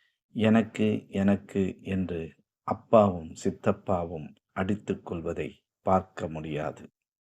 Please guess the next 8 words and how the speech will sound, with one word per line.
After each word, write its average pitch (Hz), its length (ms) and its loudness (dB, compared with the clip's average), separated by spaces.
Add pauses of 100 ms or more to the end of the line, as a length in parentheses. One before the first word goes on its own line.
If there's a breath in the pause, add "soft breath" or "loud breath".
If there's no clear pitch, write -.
(1000)
இதை 123 260 8
உணர்த்தும் 110 760 0
ஒரு 98 260 2
சம்பவத்தை 98 920 0 (140)
கதையாக 92 640 2
பார்க்கலாம். 71 680 -10 (1400)
நமக்கு 110 480 4
நடக்கும் 104 760 2